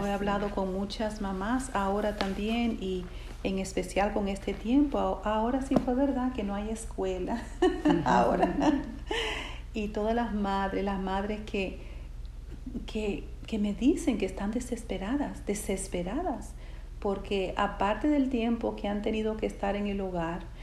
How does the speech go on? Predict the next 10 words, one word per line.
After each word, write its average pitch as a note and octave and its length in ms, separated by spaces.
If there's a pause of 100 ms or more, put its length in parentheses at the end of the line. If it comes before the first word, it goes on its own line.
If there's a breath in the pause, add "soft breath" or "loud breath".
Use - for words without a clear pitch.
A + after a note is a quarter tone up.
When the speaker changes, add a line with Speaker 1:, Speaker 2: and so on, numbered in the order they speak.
(220 loud breath)
Speaker 1:
mira D#4 240
que G#3 120
eso G#3+ 160
es B3+ 40
bien B3 160
interesante. A3 720
Uno B3+ 300
pensaría, A#3 840 (540 loud breath)
qué C#4+ 440 (120)
delicia G3 1000